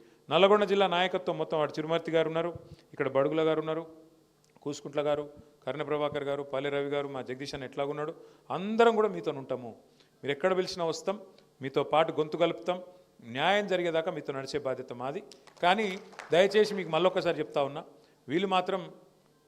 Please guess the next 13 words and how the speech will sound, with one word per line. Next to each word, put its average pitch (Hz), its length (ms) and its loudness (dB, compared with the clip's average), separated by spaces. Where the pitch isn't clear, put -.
అంత 156 120 -4
నమ్మదగ్గ 180 360 2
వ్యక్తులు 175 260 -2
అయితే 165 120 -2
కాదు. 147 160 2
వీళ్ళు 113 180 -10
ఈ 131 40 -20
కాంగ్రెస్ 151 360 -2
వాళ్ళు 135 100 -6
వీళ్ళతో 135 200 -6
కొట్లాడాలంటే 180 560 2
మరి 190 200 -4
చాలా 165 240 -2